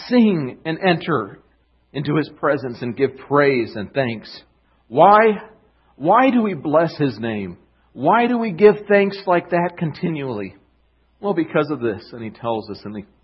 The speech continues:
these verses. Why do we do that? Know that the Lord, He is God. It is He who made us. We are His. We are His people, and we are the sheep of His pasture. For the Lord is good. His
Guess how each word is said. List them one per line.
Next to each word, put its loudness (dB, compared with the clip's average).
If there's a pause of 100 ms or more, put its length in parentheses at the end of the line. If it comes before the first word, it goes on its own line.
(300)
these -6
verses. -8 (120)
Why 0
do -6
we 0
do -4
that? -8 (420)
Know 0
that -6
the -8
Lord, -2
He -12
is -8
God. -10 (600)
It -12
is -10
He -2
who -4
made -8
us. -20 (380)
We 0
are 2
His. -12 (360)
We -2
are -2
His -2
people, -8 (520)
and -10
we -4
are -6
the -10 (120)
sheep -4
of -6
His -8
pasture. -12 (800)
For -2
the 0
Lord 2
is -6
good. -8 (440)
His -2